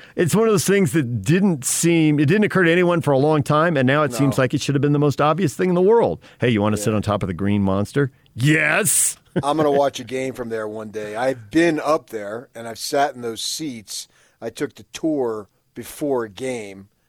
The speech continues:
Speaker 1: Mm.
Speaker 2: uh, but I would love to watch a game from up there.
Speaker 1: Yeah, our seats were out in, uh, I, the one game I went, got to go to at Fenway, they were out in right field, which I have to say was an enormous party. People were singing the entire game. It's, uh, they've got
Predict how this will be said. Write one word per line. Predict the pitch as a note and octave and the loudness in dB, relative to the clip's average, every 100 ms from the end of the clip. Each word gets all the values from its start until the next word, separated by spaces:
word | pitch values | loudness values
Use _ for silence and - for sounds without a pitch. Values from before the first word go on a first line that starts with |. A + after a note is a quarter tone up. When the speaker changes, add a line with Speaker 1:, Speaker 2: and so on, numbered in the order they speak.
| _ | _
Speaker 1:
Mm. | B2+ C3 G2 | -2 0 -2
Speaker 2:
uh, | G2 G2 | -8 -16
but | F#2+ A#2 | -12 -8
I | |
would | A2+ G#2+ | -8 -8
love | A2 B2 - | -8 -8 -8
to | A#2 G#2+ G2 _ | -12 -14 -16 _
watch | G#2+ A#2 - | -10 -10 -10
a | G#2+ | -16
game | G#2 G#2+ G#2 | -16 -14 -16
from | F#2+ A2+ A2 G#2+ | -14 -14 -14 -14
up | A2 F#2+ | -16 -16
there. | G2+ G2+ G2 F#2 _ _ _ _ _ _ | -16 -14 -14 -18 _ _ _ _ _ _
Speaker 1:
Yeah, | C#3+ E3+ E3+ C3+ C3+ | 0 2 2 2 2
our | D#3 | 2
seats | - D3+ - | 2 0 2
were | C3+ | 2
out | C3 B2+ | 2 2
in, | A#2+ A2+ | 2 4
uh, | G#2+ G#2 G2+ - | 4 2 0 -6
I, | - B2 | -4 -2
the | A#2+ A2+ | 0 0
one | B2+ C3 | 2 4
game | B2+ | 4
I | A#2+ | 4
went, | A2+ A#2 | 2 2
got | A2 | 0
to | G2+ | 0
go | A2 G#2 | -2 -2
to | G#2+ | -2
at | G2 | -2
Fenway, | G#2+ G#2 G#2 | 0 2 2
they | G2 | 2
were | G2 | 2
out | G2+ G2 | 2 2
in | F#2 F2 | 0 0
right | A#2 C3 | -2 -2
field, | - C#2+ C2+ - _ _ - | -8 -12 -14 -18 _ _ -2
which | C#3 - - | 0 0 -4
I | G#2+ | -2
have | G2 E3+ | 0 -2
to | - | -4
say | - A#2+ G#2 | -4 -2 0
was | E2 F2+ - | -2 -6 -6
an | G2+ F2 | -8 -6
enormous | E2 E2 F#2+ D3 F#3 E2+ D#2 | -4 -2 2 2 2 -2 -8
party. | - G#2+ F2 C#2+ - _ _ | -8 -6 -6 -10 -20 _ _
People | - E3 A3+ | -2 0 0
were | G3 C#3 | 2 0
singing | - B2+ G#2 A#2+ | 0 -2 0 2
the | C3+ | 2
entire | C3+ - F#2+ F#2+ A2+ | 0 0 -2 -2 0
game. | A#2+ F#3+ A3+ - _ _ _ - | -2 -4 -6 -14 _ _ _ -2
It's, | D#3+ - - | 0 0 0
uh, | C#3+ C3 A#2+ | 2 4 2
they've | G2+ D#3 E3 | 2 0 0
got | C3+ C3+ | 0 0